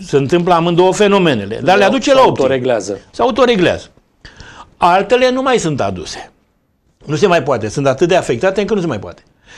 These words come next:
Speaker 1: Ce face atunci organismul? Elimină acele celule afectate, care nu mai pot fi aduse să lucreze optim pentru organul respectiv.
Speaker 2: Moarte, să le zicem.
Speaker 1: Da. Și dă naștere la alte celule noi,
Speaker 2: Recrează.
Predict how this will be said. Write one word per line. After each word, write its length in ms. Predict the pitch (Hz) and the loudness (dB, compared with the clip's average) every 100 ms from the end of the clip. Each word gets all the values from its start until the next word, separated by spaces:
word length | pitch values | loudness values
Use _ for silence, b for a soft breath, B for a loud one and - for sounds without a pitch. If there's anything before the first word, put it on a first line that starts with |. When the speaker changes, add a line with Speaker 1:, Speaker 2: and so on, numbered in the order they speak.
| B B B | B B B
Speaker 1:
Ce 200 | - 196 | -2 2
face 300 | 220 254 247 | 2 2 2
atunci 280 | 226 214 156 | 2 0 0
organismul? 560 | 151 123 117 90 98 - | 0 0 -2 -6 -10 -12
Elimină 920 | 117 131 147 143 247 320 294 156 - - _ - - | -4 2 4 4 0 0 0 -2 -4 -14 _ -20 -12
acele 420 | 127 117 180 190 | -10 -4 0 0
celule 500 | 170 147 139 156 139 - | 0 -2 -2 0 -2 -2
afectate, 840 | 131 151 165 120 123 92 104 - _ _ | -4 -2 -4 -6 -8 -8 -8 -10 _ _
care 240 | 120 113 | -8 -6
nu 80 | 131 | -4
mai 140 | 190 | -4
pot 160 | 185 180 | -2 -4
fi 120 | 170 | -2
aduse 500 | 135 120 135 127 101 - | -2 -2 -4 -4 -6 -8
să 140 | 135 | -8
lucreze 520 | 120 110 143 135 131 - | -8 -2 0 0 -2 -4
optim 400 | 156 151 127 92 | -4 -4 -10 -4
pentru 340 | 143 135 135 | -4 -2 -6
organul 380 | 113 117 147 170 | -6 -6 -8 -6
respectiv. 580 | 131 - 90 - - - | -8 -10 -20 -20 -20 -18
Speaker 2:
Moarte, 420 | 139 135 110 - 95 | -4 -2 -2 -6 -10
să 120 | 104 | -8
le 80 | 98 | -6
zicem. 280 | 95 92 95 | -8 -10 -8
Speaker 1:
Da. 360 | 117 143 - _ B B B B B | -6 -6 -8 _ B B B B B
Și 280 | - 208 262 | -4 0 2
dă 140 | 262 | 2
naștere 420 | 233 233 226 262 | 2 0 0 -2
la 160 | 240 196 | 0 0
alte 200 | 220 208 | 0 -2
celule 420 | 214 170 165 202 | -2 0 2 0
noi, 420 | 160 120 101 - _ _ _ _ - | 0 -4 -6 -8 _ _ _ _ -14
Speaker 2:
Recrează. 320 | 113 110 143 | -6 0 2